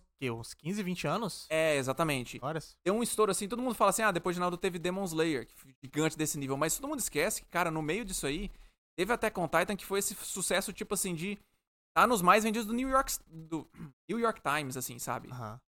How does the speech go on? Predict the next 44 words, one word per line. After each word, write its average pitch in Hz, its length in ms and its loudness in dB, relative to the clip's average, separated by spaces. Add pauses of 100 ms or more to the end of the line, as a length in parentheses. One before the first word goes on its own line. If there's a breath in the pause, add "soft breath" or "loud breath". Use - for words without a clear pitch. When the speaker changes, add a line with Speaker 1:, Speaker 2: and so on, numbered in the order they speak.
(160)
Speaker 2:
É, 135 640 4
Speaker 1:
É, - 20 -2
Speaker 2:
por 277 160 0
Speaker 1:
não, 240 120 8
tem, 233 160 4
tem 233 220 -2
um, 247 80 0
mas 247 180 0
é 233 60 4
comédia, 196 600 2
né? 139 120 -2
Que 151 120 -2
é - 20 4
o 143 40 2
One 165 140 0
Punch 165 360 -4
Man. 113 200 -12
Me-, 165 140 -10
também 277 240 -6
da 269 60 -4
mesma 196 240 0
época, 139 180 -6
na 131 60 -8
verdade, 117 320 -6
Speaker 2:
Foi, 139 240 2
Speaker 1:
né? - 60 -10
Na 185 100 -6
Speaker 2:
foi, 240 160 8
Speaker 1:
época - 80 2
Speaker 2:
é, 180 40 4
Speaker 1:
do 185 60 2
Speaker 2:
mas 220 140 4
assim, 208 260 0
o, 165 60 -4
o 196 180 -2
One 226 180 0
Punch 160 320 -2
Man, 139 100 -2
Lucas, 127 200 -6
Speaker 1:
É 160 60 0
uma 190 80 4
Speaker 2:
ele - 80 -2
Speaker 1:
sátira, 127 480 0
né? 127 100 -6